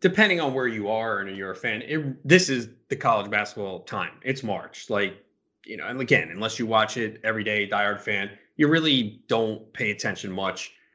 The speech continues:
during the regular season. It's when the conference tournaments come and now tournament time, the casual person, because people fill out brackets. Even if you don't know much, you're gonna fill out a bracket, right? You know, you'll do some research, you'll go to wager alarm dot com, look it up and be like, All right, who are the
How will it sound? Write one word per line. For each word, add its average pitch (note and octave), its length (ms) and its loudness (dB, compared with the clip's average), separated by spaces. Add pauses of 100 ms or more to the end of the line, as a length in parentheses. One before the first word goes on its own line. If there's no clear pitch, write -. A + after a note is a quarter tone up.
during A2 200 6
the G#2 40 4
regular G2 300 2
season. F2 380 -12 (320)
It's G#2+ 160 -2
when A#2+ 80 0
the G#2 80 -2
conference B2 420 -2
tournaments A2+ 380 -4
come G#2+ 320 -2
and G2+ 160 -2
now F#2 260 0
tournament F#2 420 -4
time, E2+ 280 -8 (160)
the A#2+ 100 -4
casual A#2+ 680 0
person, A2 360 -4
because B2 320 0 (500)
people C3 560 2
fill D3+ 200 0
out E3 120 4
brackets. F3+ 520 -2
Even C4 180 4
if C#4 60 0
you C4+ 80 0
don't C#4 160 4
know C#4+ 140 -2
much, - 460 -4
you're C4 140 -2
gonna C#4 140 4
fill F3+ 200 6
out C#3+ 100 8
a A#2 40 0
bracket, A#2 480 0
right? A3 400 0
You D#3 80 -6
know, G3+ 220 -4
you'll B2 320 -4 (140)
do C#3 140 2
some C#3 200 -4
research, F#3+ 520 2
you'll A2+ 100 0
go A2 120 6
to G#2+ 60 4
wager G#2+ 260 2
alarm G#2 240 0
dot G2+ 200 -2
com, G#3+ 240 2
look C3+ 200 -2
it E3 80 0
up G3+ 340 0
and C#3+ 100 -6
be C3 80 -6
like, C#3 180 -4
All F#3+ 60 0
right, C#3 220 4
who C3 240 0
are A#2 80 2
the G2+ 280 0